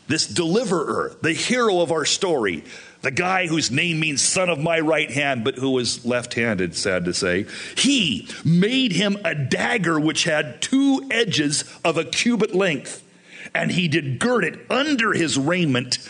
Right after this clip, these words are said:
upon his right thigh. I like this guy. Ehud, our hero. He goes out to his workshop. While others are getting burgers and shakes and French fries to feed Eglon and to appease him, Ehud knows what he needs to do.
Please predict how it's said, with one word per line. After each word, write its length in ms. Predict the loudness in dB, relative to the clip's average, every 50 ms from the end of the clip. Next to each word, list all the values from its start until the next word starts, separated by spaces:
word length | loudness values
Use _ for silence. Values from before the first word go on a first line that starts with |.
| -8 -6
upon 400 | -6 -4 -2 -2 0 0 0 0
his 120 | 0 0
right 380 | 0 2 2 0 0 -2 -4 -4
thigh. 300 | -2 0 0 0 0 0
I 120 | 0 0 0
like 320 | 0 0 0 0 -2 -2
this 180 | -4 -4 -2 -2
guy. 440 | -4 -4 -4 -4 -6 -8 -12 -14 -20 -20 -20 -20 -20 -20 -20 -20 -20 -20 -20 _ -4 -2
Ehud, 400 | 0 0 2 0 -2 -2 -2 -2
our 160 | -2 -2 -2
hero. 500 | -2 -2 -2 -2 -2 -2 -6 -8 -12 -14 -20 -20 -20 -20 -20 -20 -20 -20 -20 -18 -10
He 120 | -6 -4
goes 300 | -2 0 2 2 2 2
out 220 | 2 0 -2 -2 0
to 100 | 0 0
his 120 | 0 0
workshop. 680 | 0 0 0 0 0 0 0 0 -2 -4 -6 -10 -10 -14 -20 -20 -20 -20 -20 -20 -20 -12 -6
While 180 | -4 -4 -2 0
others 300 | 0 0 2 2 0 0
are 80 | 0 0
getting 320 | 0 0 0 0 -2 0
burgers 440 | 0 0 0 0 0 0 0 0 -2
and 120 | -2 0
shakes 380 | 0 0 0 0 0 -2 -2 -4
and 120 | -2 -2
French 300 | -2 -2 -2 0 0 -2
fries 480 | -2 0 0 2 2 2 2 0 0 -2
to 140 | -2 -4 -6
feed 720 | -6 -8 -10 -4 0 0 2 2 2 2 0 0 0 -2
Eglon 480 | -2 -2 0 0 0 0 0 0 0 0
and 120 | 0 0
to 160 | 0 2 2 0
appease 560 | 0 -2 -2 0 2 2 2 2 2 0 0
him, 340 | 0 0 0 0 -2 -2 -4 -10 -18 -20 -20 -20 -20 -20 -20 -20 -20 -10 -4 -2
Ehud 300 | -2 0 0 0 0 0
knows 380 | 0 2 2 2 2 0 0 -2
what 100 | -4 -4
he 180 | 0 0 2
needs 300 | 4 4 4 2 0 0
to 100 | -2 -2
do. 360 | -2 -2 -2 -2 -4 -6 -8